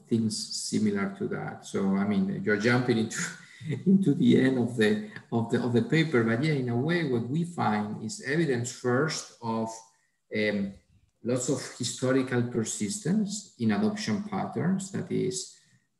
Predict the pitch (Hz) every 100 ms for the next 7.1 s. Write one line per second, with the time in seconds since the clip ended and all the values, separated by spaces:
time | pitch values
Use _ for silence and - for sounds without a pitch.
0 | - 120 131 127 - 123 120 110 110 110
1 | 110 110 110 110 - 110 107 104 101 101
2 | 98 - 104 110 - 104 135 - 107 110
3 | 104 104 104 - - 104 104 107 107 120
4 | 104 101 - 110 110 101 98 98 - -
5 | _ _ _ _ _ - 107 104 170 170
6 | 123 107 101 98 98 101 98 95 98 95